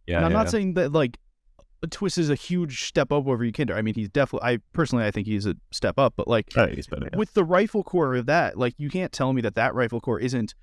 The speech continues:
Speaker 2: just about as good as the other one.
Speaker 1: Yeah, it
Speaker 2: Like
Speaker 1: could be. And if they want to do the aggressive, like, they don't wanna have three people be aggressive in a round, so, like, O C, like, chill for a second,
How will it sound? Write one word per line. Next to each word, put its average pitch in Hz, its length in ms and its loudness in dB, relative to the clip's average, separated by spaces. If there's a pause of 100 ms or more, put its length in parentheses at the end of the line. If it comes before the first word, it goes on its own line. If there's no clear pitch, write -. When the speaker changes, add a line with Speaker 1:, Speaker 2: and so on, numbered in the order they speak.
(680)
Speaker 2:
just 135 480 0
about 135 380 0
as 117 200 0
good 92 240 2
as 90 180 0
the 90 140 0
other 85 260 2
one. 67 400 -2 (760)
Speaker 1:
Yeah, 85 140 -6 (120)
it 117 60 2
Speaker 2:
Like 104 100 6
Speaker 1:
could 113 100 4
be. 95 180 0
And 104 120 0
if 120 80 0
they 123 100 2
want 127 180 2
to 135 220 2
do 117 160 0
the 110 140 2
aggressive, 98 500 -2
like, 92 140 -2
they 101 80 -2
don't 104 100 2
wanna 110 120 0
have 104 200 0
three 90 220 -2
people 104 220 -4
be 117 140 2
aggressive 117 340 0
in 120 60 2
a 117 40 2
round, 117 260 0
so, 101 120 -4
like, 82 160 -2
O 87 120 0
C, 107 160 -2
like, 82 160 0
chill 87 280 -2
for 110 160 -2
a 104 40 0
second, 131 420 -2